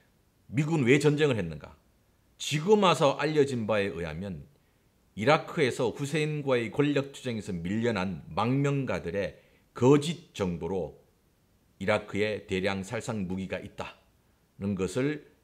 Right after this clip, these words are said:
어, 언론에 알리고 또 이것을 확신을 가지고 믿으면서 그런 걸 찾을 수 없다고 하는 미국의 정보기관들의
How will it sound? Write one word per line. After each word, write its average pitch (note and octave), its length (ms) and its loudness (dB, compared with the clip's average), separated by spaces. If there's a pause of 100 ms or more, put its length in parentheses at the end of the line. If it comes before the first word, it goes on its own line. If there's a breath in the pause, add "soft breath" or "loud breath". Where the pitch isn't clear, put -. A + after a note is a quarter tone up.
(120)
어, D2 520 -12 (300)
언론에 G#2+ 340 0
알리고 G2 800 -6 (400)
또 C#3+ 500 -2 (380 soft breath)
이것을 B2+ 540 0
확신을 - 560 -2
가지고 F2+ 440 -8
믿으면서 F#2+ 720 -4 (540 soft breath)
그런 E3 320 4
걸 D3+ 180 0
찾을 F3 280 -4
수 D3 140 -4
없다고 B2+ 380 -2
하는 G#2 280 -2
미국의 F#2+ 420 -6
정보기관들의 F#2+ 1500 -4